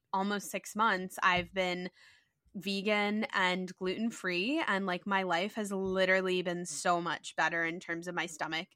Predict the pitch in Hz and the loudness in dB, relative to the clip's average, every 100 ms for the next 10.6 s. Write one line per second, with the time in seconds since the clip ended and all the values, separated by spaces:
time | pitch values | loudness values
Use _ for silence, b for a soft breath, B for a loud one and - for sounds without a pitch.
0 | - 170 160 160 175 - - 175 165 143 | -4 -2 -2 -6 -12 -16 -4 2 4 2
1 | - 110 - 127 - _ - 170 170 175 | -4 -10 -8 -8 -10 _ -10 -6 -4 -4
2 | 175 175 175 165 170 214 247 294 b b | -4 -4 -2 -2 0 2 2 0 b b
3 | b 202 202 214 202 - - 214 - 208 | b -2 -2 -2 -2 -2 -2 -6 -8 -6
4 | 202 185 175 165 170 202 269 294 285 294 | -4 -4 -4 -8 -10 -8 -4 -4 -2 -2
5 | 285 254 202 185 170 - 185 - - 185 | -2 -4 -4 0 0 -2 -8 -12 -6 -6
6 | 175 - 185 180 175 170 - b b b | -6 -4 0 2 0 -4 -12 b b b
7 | b _ _ _ 185 - - - _ 226 | b _ _ _ -6 -6 -12 -18 _ 2
8 | 247 - 254 262 220 233 233 226 220 220 | 2 4 4 4 0 -2 2 2 2 -2
9 | 214 220 214 196 180 185 170 165 - - | -2 -4 -4 -4 -4 -2 -2 -2 -6 -8
10 | - 202 196 190 190 196 | -2 0 2 0 -4 -6